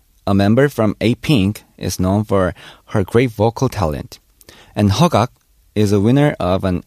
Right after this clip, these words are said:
audition program in two thousand ten. An interesting fact about the duet is that Hugak and Jung Eun-ji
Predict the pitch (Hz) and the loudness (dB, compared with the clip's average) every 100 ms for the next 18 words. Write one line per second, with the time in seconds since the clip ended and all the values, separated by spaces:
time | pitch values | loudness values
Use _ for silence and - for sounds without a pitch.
0 | - 95 117 135 117 107 107 117 123 - | -4 -2 0 -2 -2 -2 0 -2 -2 -4
1 | 85 - 101 98 104 98 135 113 - _ | -6 -4 -2 0 0 0 0 -2 -6 _
2 | _ - - - - - - - 139 - | _ -20 -20 -20 -20 -20 -20 -2 0 2
3 | 160 151 175 - 175 - 185 113 123 - | 0 2 0 2 0 2 2 2 0 -2
4 | 104 104 110 92 113 117 82 - - 95 | 0 0 0 0 2 2 2 -2 -2 -2
5 | - 90 - 143 139 117 - _ 92 90 | -2 -4 0 0 0 -2 -4 _ -2 0
6 | 95 104 92 80 110 | 2 4 2 0 -4